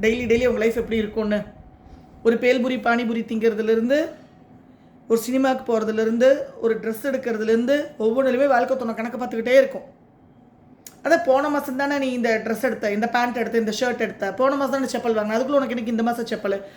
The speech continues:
போன வாரம் தானே சண்டே தானே ஹோட்டலுக்கு கூட்டிட்டு போயினேன், அதுக்குள்ள இந்த சண்டே உனக்கு எதுக்கு திருப்பி ஹோட்டலு அப்படின்னு,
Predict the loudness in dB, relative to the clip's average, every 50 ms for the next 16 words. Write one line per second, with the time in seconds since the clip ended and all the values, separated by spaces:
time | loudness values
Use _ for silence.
0 | -20 -20 -12 -6 -4 -2 0 2 2 2 2 0 0 -2 -2 -2 2 4 4 4
1 | 4 2 0 -2 -2 -2 -2 -4 -4 -4 -6 -4 -4 -4 -2 -2 -2 -4 -4 -2
2 | -2 -2 -2 -2 -2 -2 -2 -2 -2 2 2 2 2 2 -2 -4 -6 -4 -4 -4
3 | -4 -4 -4 -4 -4 -2 -4 -2 -2 -2 -4 -4 -6 -10 -16 -20 -20 -20 -20 -20
4 | -20 -20 -20 -20 -20 -20 -6 -2 -2 0 0 0 0 0 0